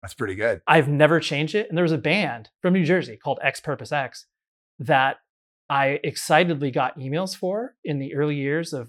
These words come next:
Speaker 2: when I was singing in Taken. And I thought they were interviews for Taken, but they were interviews for X Purpose. And I was so bummed. I was like, "Oh, damn it." But yeah.
Speaker 1: And then they went on to just become Purpose.
Speaker 2: They did. They dropped the X's 'cause I think they sold out.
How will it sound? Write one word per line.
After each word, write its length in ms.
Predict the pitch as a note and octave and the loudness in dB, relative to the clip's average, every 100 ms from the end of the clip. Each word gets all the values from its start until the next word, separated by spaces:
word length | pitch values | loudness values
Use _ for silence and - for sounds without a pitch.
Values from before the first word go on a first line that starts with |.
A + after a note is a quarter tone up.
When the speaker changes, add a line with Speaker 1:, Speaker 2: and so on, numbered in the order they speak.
| C3+ | -12
Speaker 2:
when 220 | C3 B2+ | -12 -8
I 80 | B2 | -8
was 160 | A#2 | -8
singing 260 | - C3 B2+ | -10 -10 -12
in 80 | B2 | -12
Taken. 460 | D3+ C#3 G3+ A3 - _ _ _ | -10 -8 -8 -10 -12 _ _ _
And 80 | D3+ | -4
I 80 | C#3 | 0
thought 140 | D3+ | 2
they 100 | D3 | 2
were 100 | C3 | -2
interviews 380 | D#3 C#3 D3+ C#3+ | -4 -4 -4 -6
for 120 | A#2+ | -10
Taken, 460 | - C3 G#3+ A3+ A#3 _ _ | -12 -12 -8 -10 -10 _ _
but 100 | D3 | -6
they 80 | C#3+ | -2
were 80 | B2 | -2
interviews 520 | B2 A2+ A2+ A2 G#2+ | -4 -8 -10 -12 -14
for 200 | - A2+ - | -14 -14 -12
X 180 | A2 - | -14 -14
Purpose. 360 | - A2+ G#2+ - | -20 -18 -18 -16
And 80 | |
I 60 | A2 | -18
was 160 | G#2 - | -16 -14
so 260 | - G#2+ - | -12 -14 -12
bummed. 320 | G2+ G2+ G#2+ | -14 -14 -18
I 40 | |
was 100 | A2+ | -20
like, 100 | B2+ - | -20 -20
"Oh, 100 | - - - | -20 -20 -20
damn 120 | D3 | -20
it." 80 | - _ | -20 _
But 140 | A#2+ - _ | -20 -20 _
yeah. 120 | G2+ G2 _ - | -20 -20 _ -20
Speaker 1:
And 100 | G#2 | -20
then 80 | G#2 | -14
they 80 | F#2+ | -10
went 200 | F#2+ F2+ | -10 -10
on 80 | |
to 120 | E2 D#2 | -16 -18
just 200 | F2 - | -18 -18
become 220 | D2+ B1 | -20 -18
Purpose. 560 | - F2+ - G1+ - - | -12 -12 -12 -12 -12 -10
Speaker 2:
They 120 | A2 | -12
did. 240 | - G#2+ G#2+ | -10 -10 -10
They 80 | |
dropped 220 | G#2 G#2+ A2 | -10 -10 -8
the 80 | |
X's 280 | A2 - G#2+ | -12 -12 -20
'cause 140 | - G#2 | -20 -20
I 80 | |
think 140 | G2 A2 | -20 _
they 80 | G#2 | -20
sold 260 | - G#2+ | -16 -16
out. 220 | A2+ A2+ | -16 -18